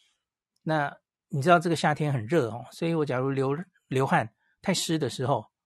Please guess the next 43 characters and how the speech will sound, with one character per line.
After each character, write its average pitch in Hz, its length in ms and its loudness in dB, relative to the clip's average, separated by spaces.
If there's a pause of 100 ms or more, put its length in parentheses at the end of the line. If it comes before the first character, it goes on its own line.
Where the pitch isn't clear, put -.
(140)
我 - 80 -6
会 151 100 2
替 156 220 -2
换， 120 380 -2
所 - 140 -4
以 160 40 2
我 180 140 0
每 151 160 0
天 165 340 -2 (220)
带 170 160 2
一 135 100 -4
个， 135 220 -2 (380)
我 170 100 -4
可 151 100 -2
能 139 100 0
会 175 120 0
带 175 100 0
两 135 220 0
三 170 280 2
个 151 140 0
在 139 420 0 (280)
书 - 260 -8
包 151 180 2
里 131 240 -6 (120)
备 165 160 0
用， 139 280 2 (200)
哦， 131 260 -4
准 123 160 -8
备 180 140 -2
换 - 280 0 (180)
这 - 140 -10
样 139 120 -12
子。 - 120 -20 (640)
好， - 160 -4
这 151 80 -4
是 214 100 0
口 143 180 -2
罩 175 180 4
方 147 200 2
面。 135 180 -6 (640)
第 233 140 6
二 196 80 6
个， - 240 -2